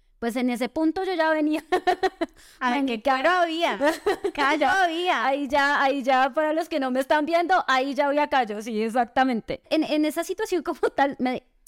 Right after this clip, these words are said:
Speaker 1: mira, ante el rechazo siempre hay una emoción,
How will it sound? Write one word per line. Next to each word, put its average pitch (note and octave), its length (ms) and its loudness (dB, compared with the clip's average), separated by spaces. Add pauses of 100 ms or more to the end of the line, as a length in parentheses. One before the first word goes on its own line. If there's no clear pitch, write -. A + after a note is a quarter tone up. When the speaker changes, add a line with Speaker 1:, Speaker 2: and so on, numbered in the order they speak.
(200)
Speaker 1:
mira, C4 400 -2 (600)
ante C#4+ 240 -2
el C4+ 60 -2
rechazo C4 420 -4
siempre D4+ 340 -4
hay D#4 80 0
una D#4 120 0
emoción, C4 520 -4